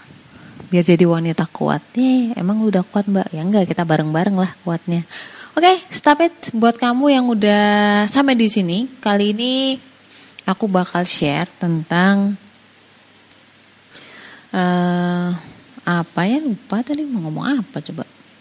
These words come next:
Wait, aku buka dulu. Nah, ini dia. Hmm, habis masak. Oke, jadi aku bakal, buat kamu mungkin yang udah ngeklik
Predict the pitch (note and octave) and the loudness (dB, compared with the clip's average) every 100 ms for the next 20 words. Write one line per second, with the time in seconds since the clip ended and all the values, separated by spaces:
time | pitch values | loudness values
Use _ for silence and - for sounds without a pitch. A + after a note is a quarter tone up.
0 | _ _ _ _ _ _ - - E3 D#3 | _ _ _ _ _ _ -16 -6 -4 -2
1 | C#3+ D3+ - - F3 E3 E3+ D#3 D#3+ - | -6 -10 -12 -12 -10 -8 -6 -4 -6 -8
2 | - - - - A3+ G#3 F3+ G#3 F#3+ E3 | -14 -20 -18 -2 0 0 0 0 2 0
3 | D#3 - - - - - - - - - | -2 -16 -20 -20 -20 -20 -20 -20 -10 -8
4 | - - - - - - - _ - - | -6 -8 -10 -14 -12 -12 -14 _ -20 -20
5 | - - D4+ D#4 C#4+ - - - - - | -8 4 6 8 8 4 -4 -10 -16 -20
6 | - - - - - E3+ E3+ F3 D#3+ - | -20 -20 -12 -12 -8 -8 -4 -4 -4 -4
7 | F#3 - _ - - - - - - - | -6 -10 _ -8 -4 -4 -6 -10 -10 -10
8 | - - F3 E3 E3 D3+ F#3 G3+ G#3 G#3 | -12 -2 0 0 -2 0 2 4 4 2
9 | G#3 F3+ F3 - F#3+ F#3+ F3 E3 D#3+ - | 0 -4 -4 -4 -2 0 0 -2 -4 -8
10 | D#3+ E3 E3+ F#3 G3+ G#3 G3+ - - - | -4 0 2 2 2 0 -4 -16 -20 -20
11 | _ _ _ _ F3+ E3+ E3+ E3 F#3 G3 | _ _ _ _ -2 -2 0 -2 0 0
12 | F#3 G3 F#3 E3+ E3 E3 - F3+ F3 | 0 0 0 -2 -2 -6 -2 0 0